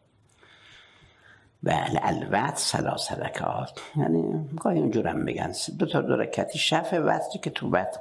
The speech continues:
قنوت و اون قنوت ها رو بخونه. و یه هدیه هم دیگه، نمازهای پنجگانهٔ واجب و خودت و امتت به جماعت بخونن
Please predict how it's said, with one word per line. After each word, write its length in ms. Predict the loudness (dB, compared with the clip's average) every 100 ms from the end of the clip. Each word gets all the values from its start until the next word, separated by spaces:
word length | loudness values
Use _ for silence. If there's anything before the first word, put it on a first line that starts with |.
| 0
قنوت 360 | 2 2 0
و 40 | 0
اون 120 | 0
قنوت 360 | 0 -2 -2 -4
ها 120 | -6
رو 100 | -4
بخونه. 420 | -10 -12 -12 -14 -18 _ -20 _ _ _ _ _ _ _ _ -14 -8 -6 -6 -6 -10 -6
و 200 | 2 4
یه 320 | 4 2 4
هدیه 360 | 2 4 4 4
هم 120 | 4
دیگه، 280 | 2 0 0
نمازهای 640 | 0 0 -2 -4 -2 -2
پنجگانهٔ 720 | 0 -2 -2 -4 -4 -2 -2 0
واجب 440 | 0 0 0 0
و 200 | 0 -2
خودت 460 | -2 0 0 -2 -2
و 20 |
امتت 460 | -2 -2 -2 -4
به 140 | -4 -2
جماعت 680 | 0 -2 0 0 -2 -4
بخونن 440 | -10 -8 -6 -8